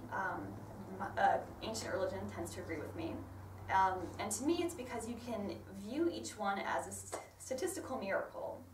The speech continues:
So viewed in a certain way, all of life is a, is a statistical miracle. But I think trees really take it to the next level here. So as animals, we have mobility that helps us protect our offspring.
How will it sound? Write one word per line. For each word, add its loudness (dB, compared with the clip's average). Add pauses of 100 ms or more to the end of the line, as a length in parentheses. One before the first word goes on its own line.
So 8 (120)
viewed 6
in 6
a 2
certain 2
way, 6
all 10
of 4
life 6 (100)
is 0
a, -4
is 2
a 10
statistical -4
miracle. -4 (400)
But 12
I 6
think 4
trees 0
really 0
take -2
it 0
to -4
the -2
next -4
level -2
here. -4 (480)
So -2
as 0
animals, 4
we 0
have 2
mobility 0
that 4
helps -2
us 0
protect -4
our 2
offspring. 2